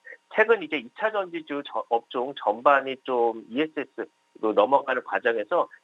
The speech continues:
이브이 수요 둔화로 좀 눌린 구간을 겪었습니다. 하지만 이제 이에스에스나 로봇 뉴스가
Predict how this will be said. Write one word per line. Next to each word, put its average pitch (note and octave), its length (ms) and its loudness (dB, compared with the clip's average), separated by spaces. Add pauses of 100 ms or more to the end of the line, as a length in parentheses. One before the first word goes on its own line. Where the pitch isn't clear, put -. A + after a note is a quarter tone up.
이브이 A3 340 -2
수요 G3 240 0
둔화로 D#3 500 2
좀 C3+ 200 -6
눌린 C3+ 260 -4
구간을 C3 320 0
겪었습니다. C#3+ 880 -2 (260)
하지만 A#3+ 460 2
이제 C#3+ 460 2
이에스에스나 D3+ 840 2
로봇 B2+ 240 -2
뉴스가 D3 280 -4